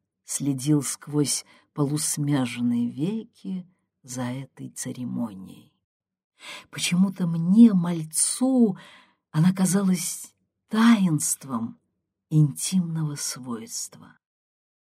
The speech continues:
Годы спустя, пробуждаясь рядом с какой-нибудь женщиной,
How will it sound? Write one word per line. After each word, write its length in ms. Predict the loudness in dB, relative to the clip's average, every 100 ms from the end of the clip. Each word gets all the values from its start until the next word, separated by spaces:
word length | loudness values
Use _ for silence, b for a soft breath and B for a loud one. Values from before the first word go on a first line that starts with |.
| _ _
Годы 440 | 0 4 6 6
спустя, 1120 | 4 0 -2 -4 -4 -8 0 4 4 2 -2 -6 _ _ _ -6
пробуждаясь 920 | -2 -2 -2 -4 -6 -6 -6 -8 -6
рядом 500 | -2 0 0 -2 -4 b b b
с 100 | -10
какой-нибудь 680 | -2 0 2 4 4 2 0
женщиной, 1000 | 0 4 6 4 2 4 6 6 4